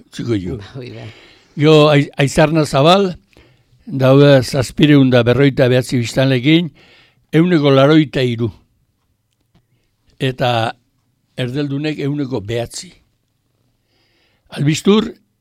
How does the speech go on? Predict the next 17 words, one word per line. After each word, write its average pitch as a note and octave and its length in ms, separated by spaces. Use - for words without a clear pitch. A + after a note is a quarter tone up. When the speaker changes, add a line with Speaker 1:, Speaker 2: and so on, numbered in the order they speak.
Speaker 1:
ehuneko C#3 540
be-, C3+ 220
berreun C3 720
da G#2+ 220
laurogeita B2 600
hamazazpi B2+ 680
biztanle, C3 500
ehuneko D3+ 480
laurogeita C#3 540
zortzi D3 500
euskaldun, C#3+ 600
eta C3+ 380
ehuneko C#3+ 500
koma, E3 400
hiru D#3+ 280
koma D#3 240
zortzi E3 460